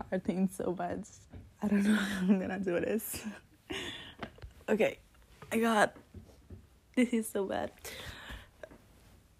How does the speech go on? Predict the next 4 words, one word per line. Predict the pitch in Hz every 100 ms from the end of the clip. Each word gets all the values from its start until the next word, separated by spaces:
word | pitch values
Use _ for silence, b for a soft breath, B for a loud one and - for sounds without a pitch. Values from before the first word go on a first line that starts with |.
| - -
Okay, | 240 233 202 185 - - - - _ _ _ _
I'm | 247 233
alive. | 202 - - - - - _ - -
So, | 226 - 240 233 196